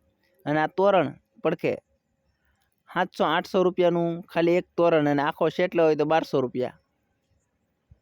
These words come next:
આ સલમ ગાડી. હવે લબરની આવી ગઈ, પહેલા આપણે લોખંડની હતી.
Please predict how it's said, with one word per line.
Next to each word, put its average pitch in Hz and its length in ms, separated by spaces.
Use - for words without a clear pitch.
આ 156 120
સલમ 185 360
ગાડી. 139 380
હવે 151 180
લબરની 180 380
આવી 160 160
ગઈ, 175 140
પહેલા 165 300
આપણે 165 220
લોખંડની 165 500
હતી. - 320